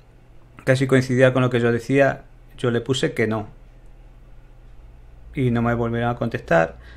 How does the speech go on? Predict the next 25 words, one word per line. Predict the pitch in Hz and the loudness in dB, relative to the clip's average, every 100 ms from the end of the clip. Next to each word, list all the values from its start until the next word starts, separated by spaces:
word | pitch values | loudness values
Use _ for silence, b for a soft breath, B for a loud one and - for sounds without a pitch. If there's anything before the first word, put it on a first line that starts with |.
| B B B B - - - - | B B B B -20 -20 -20 -8
Pues | 127 123 120 120 120 120 120 120 113 113 - | 0 4 4 4 2 0 0 -2 -6 -10 -4
yo | 127 | -2
tampoco | 131 143 151 147 | 0 0 0 0
me | 143 | 0
gusta | 131 131 120 | 0 0 -2
que | 113 120 117 113 | 0 0 0 -2
aquí | 110 113 | -4 -6
los | 113 - | -6 -4
fallos | 117 113 | -4 -4
estos | 107 - 110 104 107 | -6 -6 -4 -4 -6
se | - 113 | -8 -6
queden | 113 107 | -6 -6
así. | 101 135 139 b b b b b - - - - - - - | -6 -6 -6 b b b b b -20 -20 -20 -20 -20 -20 -10
Pues | - 135 | -2 0
le | 127 | 2
mandé | 123 123 135 | 2 4 6
otro, | 135 135 135 135 135 131 120 120 - | 6 4 4 6 6 4 4 -4 -12
ayer, | - 131 127 165 160 170 - - - | -4 -2 2 4 2 -2 -12 -16 -4
otro | 135 135 120 | -2 0 -2
mensaje | 117 - 160 160 139 170 - - - - - - - - - - - - | -2 2 0 2 -2 -4 -16 -20 -20 -20 -20 -20 -20 -20 -20 -20 -20 -12
al | 110 | -10
soporte, | - 104 147 - 135 156 - - | -10 -2 -2 0 -2 -4 -8 -10
abrí | 110 113 | -6 -6
otro | 113 107 | -6 -4
ticket. | 156 156 147 | -4 -2 -4